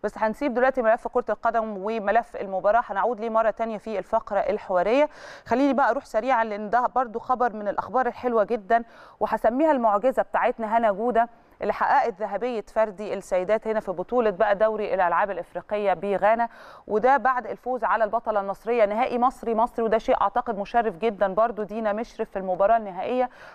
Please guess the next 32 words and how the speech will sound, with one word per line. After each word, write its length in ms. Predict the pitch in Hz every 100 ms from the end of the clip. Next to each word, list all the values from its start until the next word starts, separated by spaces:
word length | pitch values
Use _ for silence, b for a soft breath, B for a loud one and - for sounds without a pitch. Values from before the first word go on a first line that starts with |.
| B
بأربع 560 | 180 247 262 220 208 185
أشواط 400 | - 226 226 202
مقابل 520 | 185 220 220 220 202
شوطين، 440 | - 185 - 233 240 B B -
وحقق 440 | 196 240 180 -
عمر 300 | 208 254 220
عصر 340 | 208 220 208
برضو 340 | 190 220 196 202
لاعب 340 | 185 202 196
المنتخب 480 | 180 175 220 208 180
المصري 480 | 175 202 214 226 214
لتنس 460 | 180 214 202 185
الطاولة 400 | - 165 202 202
الميدالية 360 | 185 175 190 185
الذهبية 520 | 160 180 175 240 240
في 120 | -
منافسات 560 | 196 180 175 180 - 202
دورة 280 | 190 196 185 -
الألعاب 420 | 180 160 170 185
الإفريقية 680 | 170 160 - - 226 233 220 B B B -
اللي 360 | 220 214 202 -
بتستضيفها 680 | 175 190 - 190 202 202
مدينة 460 | 180 175 190 196 185 208
أكرا 280 | 190 - 175
الغانية 840 | 165 160 160 156 156 208 240 220
ل-، 260 | 208 220 - -
خلال 420 | 196 202 214 180
من 200 | 190 202
تمانية 340 | 196 185 202 190
ل 100 | 175
تلتاشر 560 | 175 165 - 202 180
مارس. 420 | 165 196 226 247